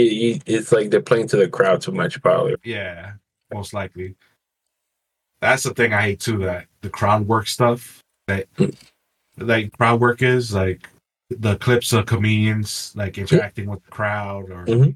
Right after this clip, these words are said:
Speaker 2: this crowd or whatever. And a
Speaker 1: Yeah.
Speaker 2: lot of those have been popping up lately 'cause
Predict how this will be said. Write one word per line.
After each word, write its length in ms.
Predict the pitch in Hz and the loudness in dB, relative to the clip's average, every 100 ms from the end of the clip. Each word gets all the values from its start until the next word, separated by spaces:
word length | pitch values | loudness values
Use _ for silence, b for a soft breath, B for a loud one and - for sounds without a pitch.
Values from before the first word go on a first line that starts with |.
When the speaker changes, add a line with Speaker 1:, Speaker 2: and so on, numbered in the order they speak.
| 78 | -2
Speaker 2:
this 240 | 117 - - | -12 -12 -20
crowd 320 | - 107 104 101 | -12 -10 -8 -8
or 60 | |
whatever. 420 | 101 104 101 98 98 _ _ _ _ _ _ _ _ _ _ _ - | -10 -10 -10 -14 -20 _ _ _ _ _ _ _ _ _ _ _ -2
And 220 | 107 104 | 0 2
a 60 | 107 | 4
Speaker 1:
Yeah. 60 | |
Speaker 2:
lot 120 | 113 113 | 4 2
of 40 | |
those 380 | 113 110 98 - | 0 -2 -4 -6
have 200 | 107 98 | -6 -4
been 140 | 101 | -4
popping 340 | 87 104 104 101 | -2 -2 0 2
up 180 | 131 - | 0 -2
lately 460 | 98 80 95 92 | -10 -8 -8 -8
'cause 360 | 87 98 92 82 | -6 -4 -4 -6